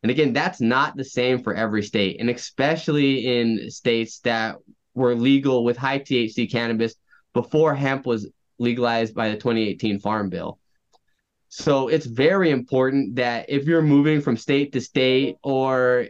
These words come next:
if you're from one state and you've been growing there for a long time th-, and then start to work in another state, to go ahead and check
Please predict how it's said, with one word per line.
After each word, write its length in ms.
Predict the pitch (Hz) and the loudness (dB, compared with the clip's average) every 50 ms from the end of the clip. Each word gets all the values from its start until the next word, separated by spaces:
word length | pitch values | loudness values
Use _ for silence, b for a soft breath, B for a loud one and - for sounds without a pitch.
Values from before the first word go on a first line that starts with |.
| - | -6
if 340 | - 139 139 135 131 - - | -4 -2 -2 -2 -2 -6 -10
you're 760 | - - - 139 143 135 135 135 135 135 135 131 120 - - _ _ _ - | -12 -4 0 2 2 4 4 2 2 2 2 0 0 -2 -4 _ _ _ -2
from 240 | 170 160 160 151 | 0 2 2 2
one 220 | 147 143 143 139 139 | 2 2 2 2 0
state 520 | 139 - - 147 143 139 143 147 147 - _ _ _ _ _ _ _ _ _ _ _ _ _ _ _ _ _ _ _ _ - | 0 -2 -2 0 2 2 0 -2 -4 -8 _ _ _ _ _ _ _ _ _ _ _ _ _ _ _ _ _ _ _ _ -2
and 140 | 139 135 135 | 0 2 2
you've 100 | 135 123 | 2 2
been 160 | 139 135 127 | 0 -2 0
growing 280 | 120 143 139 143 139 139 | 0 0 2 2 2 2
there 160 | 143 139 139 | 2 2 0
for 100 | 139 151 | 0 -2
a 80 | 131 | -2
long 320 | 127 135 135 139 143 139 135 | 0 0 0 0 -2 -2 -2
time 320 | 147 143 143 143 143 139 | -2 0 0 0 0 -2
th-, 100 | 139 139 - _ _ | -2 -4 -12 _ _
and 160 | - 135 135 143 | -6 -2 0 0
then 140 | 147 147 | 0 0
start 400 | 143 - - 165 147 147 139 - | -2 -2 -2 -2 -2 -2 -4 -4
to 100 | - 139 | -4 -2
work 300 | 123 131 139 139 139 139 | -2 0 0 0 0 -2
in 80 | 147 123 | -4 -4
another 340 | 120 123 139 156 170 160 147 | -2 -2 -2 0 0 -2 -2
state, 300 | 147 - 131 127 - - | -2 -2 -2 -2 -2 -2
to 100 | 135 120 | -4 -2
go 160 | 123 143 156 | 0 2 0
ahead 220 | 160 165 165 160 | 2 2 0 0
and 120 | 139 117 - | -2 -4 -4
check 360 | - - 165 160 160 165 _ | -6 -4 -2 -2 -4 -4 _